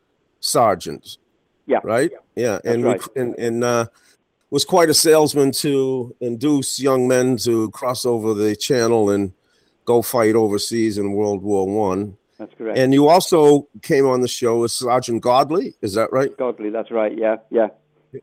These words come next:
Speaker 1: Who was the investigator for the, uh, Jack the Ripper.
Speaker 2: That's right.
Speaker 1: Uh, s-, s-, so both
Speaker 2: Eighteen eighty-eight.
Speaker 1: gr-, great characters.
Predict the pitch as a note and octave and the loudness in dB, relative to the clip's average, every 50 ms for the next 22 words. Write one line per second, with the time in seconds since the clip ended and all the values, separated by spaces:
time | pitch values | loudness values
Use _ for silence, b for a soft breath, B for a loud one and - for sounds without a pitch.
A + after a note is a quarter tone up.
0 | _ _ G#2+ C#3+ C#3+ C3+ C3+ C3 G#2+ A#2+ C#3 C3+ C3 B2 C3+ D#3 D3+ - - D#3 | _ _ -2 -2 2 2 2 2 2 2 2 2 2 2 2 -2 -2 -2 -4 -6
1 | B2+ B2+ C#3 C3+ C3+ C3+ C3 B2 - - B2 A#2 A2+ A2+ A2+ A2 G#2 G2+ A2 G#2+ | -2 2 4 4 4 2 0 -2 -6 -10 -10 -8 -6 -6 -6 -6 -6 -6 -4 -4
2 | G#2+ G#2+ G#2+ A2 G#2+ G#2 - _ _ _ _ _ _ _ - A2 A2 A2 A2 G#2 | -2 -2 -2 -4 -4 -6 -8 _ _ _ _ _ _ _ -10 -6 -4 -4 -4 -2
3 | G#2 C3 B2 A#2+ - C3+ B2+ C3+ F3+ G3 - - E2+ C#2+ - - _ _ _ _ | 0 0 0 2 2 0 2 4 2 2 2 0 -4 -4 -4 -12 _ _ _ _
4 | _ _ _ - A#2+ A2 - C#3 A#2+ G#2 - G#2+ G2 F2+ F2 E2+ E2+ - _ _ | _ _ _ -10 -10 -6 -4 -4 -4 -4 -4 -4 -6 -6 -6 -8 -12 -16 _ _
5 | _ _ _ _ - - - - - G#2 - - B2 G#2+ G2 A2+ A2 C3+ C3+ A#2+ | _ _ _ _ -20 -20 -14 -12 -10 -10 -8 -4 -4 -2 -2 0 2 2 2 2
6 | A#2 A2 G#2 - - G2+ G2+ G2+ G2+ - - - - _ _ - C#3+ C#3 C#3 C3+ | 0 -4 -4 2 4 4 4 4 2 -4 -12 -16 -16 _ _ -8 -4 -4 -4 -4
7 | - - C3+ A2+ A#2 A#2+ A#2 - D3 D#3 D3+ D3+ | 0 2 2 4 4 2 0 -2 -4 -4 -4 -6